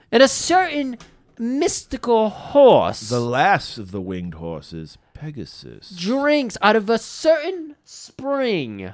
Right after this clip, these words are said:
Speaker 2: which billows fog.
Speaker 1: My God. The fog coming off the, I mean, I guess this is a
Speaker 2: He's,
Speaker 1: fuckable
Speaker 2: well, that's
Speaker 1: horse.
Speaker 2: the thing. He's the last of the winged horses, so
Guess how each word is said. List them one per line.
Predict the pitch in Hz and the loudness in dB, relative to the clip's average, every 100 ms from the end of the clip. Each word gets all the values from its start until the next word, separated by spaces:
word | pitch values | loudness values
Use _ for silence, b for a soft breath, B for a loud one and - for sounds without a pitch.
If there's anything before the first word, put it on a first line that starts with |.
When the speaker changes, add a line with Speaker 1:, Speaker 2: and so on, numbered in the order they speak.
| 113 | -6
Speaker 2:
which | 120 131 - - 117 101 | -2 -2 -6 -18 -20 -4
billows | 139 170 175 156 120 - _ _ _ _ _ | -2 2 2 2 -4 -14 _ _ _ _ _
fog. | - - 170 160 139 101 80 80 71 73 | -20 -12 -6 2 4 4 0 -8 -12 -14
Speaker 1:
My | 76 71 - - _ _ _ _ - | -14 -14 -18 -20 _ _ _ _ -18
God. | - - - - _ - | -14 -14 -16 -20 _ -2
The | 135 | -2
fog | - 156 139 127 - | -2 -2 0 -2 -6
coming | 131 104 101 | -8 -6 -6
off | 98 95 | -4 -6
the, | 95 85 B B - | -10 -14 B B -2
I | 143 | 0
mean, | 180 175 170 156 - _ _ | 0 -2 -4 -10 -18 _ _
I | 139 | -8
guess | 151 226 - | -4 -4 -4
this | 175 165 | -8 -8
is | 151 | -6
a | 110 | -2
Speaker 2:
He's, | 208 | 2
Speaker 1:
fuckable | 160 131 | 2 2
Speaker 2:
well, | 180 170 | 0 2
that's | 151 156 | 2 2
Speaker 1:
horse. | - | -2
Speaker 2:
the | 160 | -8
thing. | - 196 247 254 190 170 _ _ | -6 -6 -6 -6 -14 -18 _ _
He's | - 170 202 | -14 -12 -12
the | 175 | -8
last | 156 151 151 143 | -4 -4 -4 -8
of | |
the | 120 - | -14 -14
winged | 135 127 120 | -12 -12 -10
horses, | 160 208 - 113 92 | -8 -10 -10 -12 -12
so | - 104 98 | -12 -10 -10